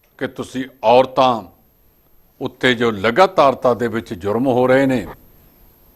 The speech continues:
ਉਹਨਾਂ ਦੀ ਰਾਖੀ ਲਈ ਕੀ ਕਰਦੇ ਹੋ? ਉਹਨਾਂ ਦੀ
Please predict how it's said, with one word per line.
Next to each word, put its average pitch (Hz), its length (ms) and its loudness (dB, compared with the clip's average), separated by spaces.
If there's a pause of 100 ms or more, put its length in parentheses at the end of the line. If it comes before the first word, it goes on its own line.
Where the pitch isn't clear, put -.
(960)
ਉਹਨਾਂ 135 220 4
ਦੀ 110 160 0
ਰਾਖੀ 98 320 2
ਲਈ 147 140 0
ਕੀ 147 160 -8
ਕਰਦੇ 135 400 -8
ਹੋ? 156 100 -18 (2750)
ਉਹਨਾਂ 208 240 6
ਦੀ 208 220 -6